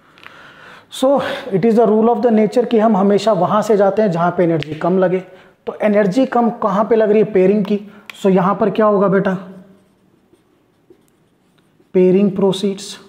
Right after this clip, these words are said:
Pairing proceeds होने से क्या, Electron pair up होंगे, spin कम होगी, low spin complex हम उसको कहेंगे। और क्योंकि pairing हुई है, then these are said to be the,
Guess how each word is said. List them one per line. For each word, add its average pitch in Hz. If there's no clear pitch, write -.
Pairing 220
proceeds 233
होने 240
से 240
क्या, 254
Electron 226
pair 214
up 233
होंगे, 233
spin 220
कम 226
होगी, 220
low 185
spin 214
complex 208
हम 196
उसको 196
कहेंगे। 185
और 202
क्योंकि 214
pairing 220
हुई 240
है, 160
then 190
these 196
are 208
said 196
to 202
be 208
the, 214